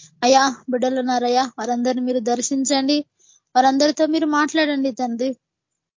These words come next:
మీరే నిజమైన దేవుడు అని ప్రతి ఒక్కరు గ్రహించాలా, ప్రతి ఒక్క మన నేత్ర-, నేత్రంలో వెలిగించబడాలా ప్రభువా. నీ సహాయమును దయచేయండి. అందరూ అంతటా మారు మనసు పొందాలా నా ప్రభువా.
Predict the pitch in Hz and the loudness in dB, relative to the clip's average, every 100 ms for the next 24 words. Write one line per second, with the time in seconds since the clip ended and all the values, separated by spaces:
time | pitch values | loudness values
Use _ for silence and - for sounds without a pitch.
0 | _ _ _ _ _ _ 262 262 285 294 | _ _ _ _ _ _ -6 -2 0 0
1 | 269 233 269 262 254 254 254 254 254 254 | 0 0 0 0 0 0 -2 -4 -6 -4
2 | 262 262 262 240 226 269 262 277 262 269 | -4 -2 -2 -2 -2 0 -2 0 0 -2
3 | - _ - - - 294 294 302 302 285 | -4 _ -20 -20 -4 0 2 2 2 0
4 | 294 311 311 311 320 302 254 277 285 320 | 0 0 0 0 0 0 0 -2 -2 -2
5 | 294 311 277 254 269 302 294 285 277 269 | -2 0 -2 -2 -2 -2 0 -2 0 0
6 | 254 247 247 233 220 277 285 _ 254 - | 0 -4 -8 -8 -6 -6 -6 _ -10 -6
7 | 262 247 254 262 254 247 247 247 - 262 | -6 -4 -4 -4 -4 -2 -2 -2 -2 -2
8 | 247 247 - _ _ _ 262 269 285 262 | -2 -6 -10 _ _ _ 0 2 4 2
9 | 254 277 262 254 254 269 277 - 277 262 | 2 -2 -2 0 -2 0 -4 -4 -6 -4
10 | 247 254 254 240 247 262 233 240 262 | 0 2 2 -2 -4 -4 -4 0 0